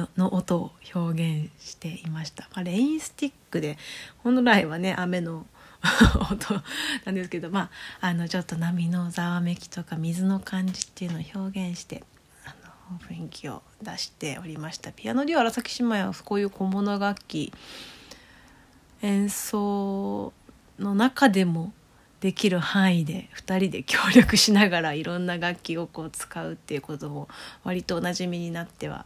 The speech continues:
きておりますけれども、この曲の編曲をしたズケラン直子さんは、まあ、お名前を聞いて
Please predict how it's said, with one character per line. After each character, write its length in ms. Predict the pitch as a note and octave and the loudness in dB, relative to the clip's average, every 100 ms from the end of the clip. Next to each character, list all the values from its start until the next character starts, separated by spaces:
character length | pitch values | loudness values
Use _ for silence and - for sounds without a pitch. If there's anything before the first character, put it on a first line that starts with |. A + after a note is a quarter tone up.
| - - | -18 -20
き 100 | - | -16
て 320 | - D3+ - | -10 -10 -10
お 100 | D#3 | -12
り 140 | D3+ C#3+ | -10 -10
ま 160 | D3 | -10
す 140 | - - | -10 -12
け 120 | D#3 | -16
れ 100 | - | -16
ど 120 | - | -14
も、 180 | - - _ - - - - - - - | -14 -14 _ -20 -20 -18 -16 -16 -18 -18
こ 120 | - D#4 | -6 -4
の 120 | E4 | -2
曲 260 | E4+ E4 | -2 -2
の 320 | D#4+ D#4 D4+ - - | 0 0 0 -4 -4
編 200 | C4+ C4 | 2 2
曲 360 | C4+ B3+ - B3 | 2 -4 0 0
を 120 | B3 | 0
し 120 | B3 | -4
た 220 | - A#3 | -4 -4
ズ 140 | G#3 A3 | -2 -4
ケ 160 | A#3+ | -2
ラ 160 | A3 F#3+ | 0 0
ン 100 | E3+ | -2
直 200 | E3 E3 | -4 -6
子 160 | - F3 | -8 -8
さ 160 | - | -6
ん 200 | D#3+ D#3+ | -8 -6
は、 180 | E3 E3+ _ _ _ - _ _ _ _ _ - | -6 -8 _ _ _ -20 _ _ _ _ _ -12
ま 80 | F3+ | -2
あ、 20 | |
お 40 | E3+ | 2
名 140 | F3+ | 4
前 400 | F3+ F#3 F3+ F3+ | 4 4 2 0
を 280 | F3+ F3 - _ - | 0 -4 -8 _ -16
聞 240 | - F3 | -8 -6
い 40 | F3 | -6
て 360 | - E3+ F3 | -6 -6 -6